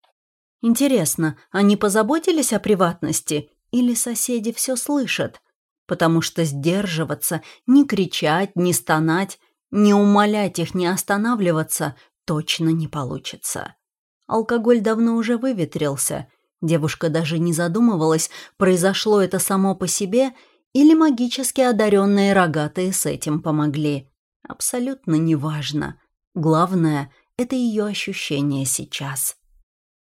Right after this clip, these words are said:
Рай уже пристраивался сзади, его намерения очевидны. Никто против не был, наоборот.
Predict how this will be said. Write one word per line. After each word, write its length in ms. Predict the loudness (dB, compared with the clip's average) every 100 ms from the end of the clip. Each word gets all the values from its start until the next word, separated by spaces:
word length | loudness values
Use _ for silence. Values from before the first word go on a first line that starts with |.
| _ _ _ _
Рай 300 | -2 0 2
уже 200 | 2 0
пристраивался 880 | -2 -4 -4 -4 -2 -2 -4 -2 -2
сзади, 640 | -2 -2 -2 -2 -2 -4 -8 -14 -2
его 340 | 0 2 2
намерения 840 | 2 2 2 0 0 2 2 0 -2
очевидны. 920 | -6 -6 -4 -4 -2 -2 -4 -6 _ _ _ _ -2
Никто 400 | 0 0 -2 -6
против 480 | -4 -6 -6 -10 -8
не 180 | -6 -4
был, 320 | -2 -4 -8 _ _
наоборот. 760 | 0 0 0 -2 -4 -4 -8